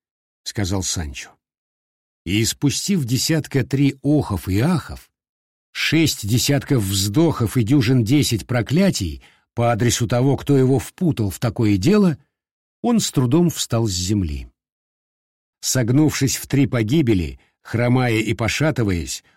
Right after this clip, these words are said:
он пошёл к ослу и оседлал его.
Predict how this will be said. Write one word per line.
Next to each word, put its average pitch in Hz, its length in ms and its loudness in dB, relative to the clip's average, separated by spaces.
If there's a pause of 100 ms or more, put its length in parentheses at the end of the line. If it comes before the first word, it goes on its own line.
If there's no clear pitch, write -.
(140)
он 107 180 0
пошёл 117 400 -2
к - 80 -4
ослу 127 440 2
и 104 240 0
оседлал 90 640 -4
его. 60 400 -16